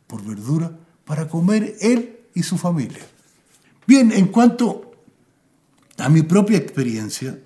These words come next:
eh, puedo decirles que, pero antes voy a decir dos o tres cosas sobre, sobre algunas, eh,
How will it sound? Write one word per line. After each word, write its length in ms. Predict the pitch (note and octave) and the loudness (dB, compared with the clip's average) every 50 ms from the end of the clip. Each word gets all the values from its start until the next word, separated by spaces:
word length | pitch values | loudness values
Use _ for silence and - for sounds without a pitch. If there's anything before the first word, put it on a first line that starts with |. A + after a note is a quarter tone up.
| _ _ _ _ _ _ _ _ _ _ _ _ _ _ _ _ _ - | _ _ _ _ _ _ _ _ _ _ _ _ _ _ _ _ _ -12
eh, 220 | - A2+ A2+ A2 | -8 -6 -6 -6
puedo 320 | F#2 - - D3+ F#3 G#3 A3 | -6 -4 0 2 2 4 4
decirles 720 | G#3 G3 G3+ - F#3+ E3+ C3 B2+ C3 C#3 D3+ D3 - - _ _ _ | 4 2 2 2 2 2 2 2 0 -2 -2 -4 -6 -14 _ _ _
que, 560 | - F#3 F#3+ G3+ G#3 G3+ - - - - _ _ _ _ _ _ _ _ _ _ _ _ _ _ _ _ - | 0 2 2 2 2 0 -4 -10 -18 -20 _ _ _ _ _ _ _ _ _ _ _ _ _ _ _ _ -4
pero 460 | F#3 G#3 A3+ A#3+ A3+ - - - - _ _ _ _ _ _ _ _ _ _ _ _ _ _ _ _ - | -2 0 0 0 -2 -4 -6 -12 -16 _ _ _ _ _ _ _ _ _ _ _ _ _ _ _ _ -2
antes 420 | F3 G#3 A#3 A#3 - C4+ G#3+ - - - - _ _ _ _ _ _ _ _ - - _ - - _ - | 2 4 4 4 4 0 -4 -4 -8 -12 -20 _ _ _ _ _ _ _ _ -20 -20 _ -20 -20 _ -6
voy 160 | - F#3 G3+ | 0 4 4
a 40 | G3 | 4
decir 260 | F#3 G3 G3 F#3 F3 | 4 4 2 2 4
dos 220 | F3+ F#3 F3+ F3 | 4 4 4 4
o 40 | E3 | 2
tres 160 | F3 D#3 C#3+ | 2 -2 -6
cosas 420 | - - C#3+ C#3 B2+ - - A#2 - - - _ _ _ - - - - - _ _ _ _ _ | -4 -4 -4 -4 -4 -4 -8 -10 -12 -14 -20 _ _ _ -20 -20 -20 -20 -20 _ _ _ _ _
sobre, 680 | - - - B2 B2+ B2+ B2 A#2 A2+ A2 G#2+ G#2 G2 F2+ E2+ - _ _ | -18 -14 -10 -8 -6 -4 -4 -4 -2 -2 -4 -4 -6 -8 -10 -16 _ _
sobre 300 | - - - A#2+ A#2 A#2 | -20 -14 -12 -10 -10 -8
algunas, 500 | A2+ A2+ A2+ A#2+ C3 B2+ A#2+ A#2 A2 A2 - _ _ _ _ _ _ _ _ _ _ _ | -8 -6 -6 -6 -4 -4 -6 -6 -8 -10 -14 _ _ _ _ _ _ _ _ _ _ _
eh, 300 | G#2+ G#2 G2+ F#2+ F#2 F2 | -18 -16 -14 -14 -16 -16